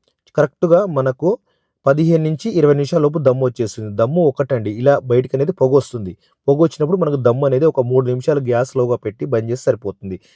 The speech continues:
హై ఫ్లేమ్‌లో ఎంతసేపు పెట్టాలంటే, హై ఫ్లేమ్‌లో వచ్చేసి పదిహేను నిమిషాలు హై ఫ్లేమ్‌లో పెట్టాలి. దాదాపుగా ఒక ఐ-,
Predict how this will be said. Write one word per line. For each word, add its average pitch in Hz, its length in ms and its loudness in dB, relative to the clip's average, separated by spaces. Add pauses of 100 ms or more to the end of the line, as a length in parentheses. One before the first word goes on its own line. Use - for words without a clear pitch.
(140)
హై 139 180 4
ఫ్లేమ్‌లో 185 400 2
ఎంతసేపు 135 440 -2
పెట్టాలంటే, 120 460 -4
హై 127 160 -4
ఫ్లేమ్‌లో 143 340 -4
వచ్చేసి 117 380 -8 (420)
పదిహేను 160 360 0
నిమిషాలు 156 320 0
హై 131 80 4
ఫ్లేమ్‌లో 127 340 -2
పెట్టాలి. 104 400 -4 (460)
దాదాపుగా 143 440 2
ఒక - 160 -6
ఐ-, 139 140 0